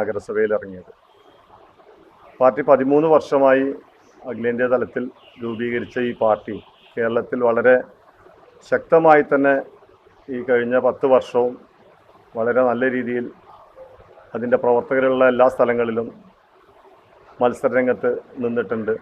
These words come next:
പല സ്ഥലങ്ങളിലും രണ്ടാം സ്ഥാനത്ത് വരെ എത്തിയിട്ടുണ്ട്. ചില സ്ഥലങ്ങളിൽ സ്റ്റാൻഡിംഗ് കമ്മിറ്റി ചെയർമാൻമാർ തന്നെ പാർട്ടിക്ക് നിലവിൽ ഇപ്പോൾ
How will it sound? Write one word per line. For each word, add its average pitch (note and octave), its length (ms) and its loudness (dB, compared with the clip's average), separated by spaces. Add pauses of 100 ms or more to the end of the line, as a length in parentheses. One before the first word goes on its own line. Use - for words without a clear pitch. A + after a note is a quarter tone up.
(680)
പല A#2+ 200 4
സ്ഥലങ്ങളിലും C#3+ 540 4 (540)
രണ്ടാം B2 320 4
സ്ഥാനത്ത് C3 460 2
വരെ B2+ 160 6 (720)
എത്തിയിട്ടുണ്ട്. A#2+ 500 -2 (1600)
ചില B2+ 180 0
സ്ഥലങ്ങളിൽ D3 400 4 (140)
സ്റ്റാൻഡിംഗ് C3 400 4
കമ്മിറ്റി C3+ 300 0 (140)
ചെയർമാൻമാർ C3 640 4
തന്നെ C#3 240 0
പാർട്ടിക്ക് A#2+ 420 0 (360)
നിലവിൽ A#2+ 280 -2 (460)
ഇപ്പോൾ A#2+ 220 0